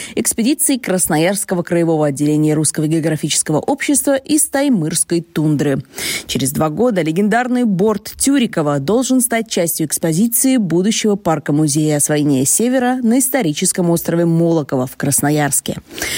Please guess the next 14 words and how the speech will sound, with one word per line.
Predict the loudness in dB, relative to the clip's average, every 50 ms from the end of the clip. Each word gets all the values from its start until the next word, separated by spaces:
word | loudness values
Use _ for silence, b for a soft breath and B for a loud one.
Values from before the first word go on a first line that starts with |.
| B B B B B B -4
Экспедиция | -4 -4 -2 -2 0 0 0 0 0 -2 -2
по | -2 -4
спасению | -2 -2 -2 0 0 2 2 2 2
самолёта | 2 2 0 0 0 0 0 0 -2 -2
была | 0 0 0 0
признана | 0 0 0 0 2 2 2 2 2 2 2
лучшей | 2 2 2 2 2 2 0 0 0 0 -2 -2
в | -2 0
две | 0 0 0
тысячи | 0 0 0 0 0 0 0 0
восемнадцатом | 0 0 0 0 0 0 0 0 0 -2 0 0 0
году | 0 0 0 -2 -2 -4 B B B B B -6 -2
и | -2
отмечена | -2 0 0 0 0 0 0 0 0